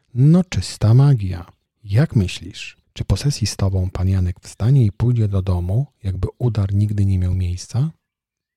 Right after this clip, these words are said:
Odpowiedź brzmi nie. Samo uzdrowienie mózgu nie sprawi, że mięśnie magicznie się rozciągną, a stawy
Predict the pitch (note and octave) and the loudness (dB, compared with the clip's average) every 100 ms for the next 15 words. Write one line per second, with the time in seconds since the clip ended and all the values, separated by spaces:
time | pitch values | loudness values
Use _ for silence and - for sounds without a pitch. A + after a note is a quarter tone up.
0 | _ _ - - F3+ E3 E3+ D#3 - A2+ | _ _ -10 -4 0 0 0 -4 -6 -4
1 | G#2 F#2+ F#2+ G#2 - _ - G2+ F2 E2+ | 0 2 0 -2 -8 _ -4 0 0 -4
2 | - _ _ _ _ - D3 E3+ C#3+ A#2 | -14 _ _ _ _ -4 2 2 2 0
3 | A#2 G#2 C3+ B2 G2+ G2+ G2 A2 A2 G#2 | 2 2 2 2 2 0 0 0 2 2
4 | - C3 A#2 F#2 G#2+ _ G#2+ F#2+ F#2+ F#2+ | 0 0 0 -2 -12 _ -4 0 0 -2
5 | - F#2+ F#2 F#2+ G2 - G2 - F#2+ F#2+ | -2 -2 -2 -4 -8 -8 -10 -6 -4 -2
6 | F#2+ - G2+ B2 A2+ G#2+ - - - F#2 | -4 -4 0 0 0 -2 -4 -12 -8 -6
7 | F#2 F#2 G2+ | -4 -4 -6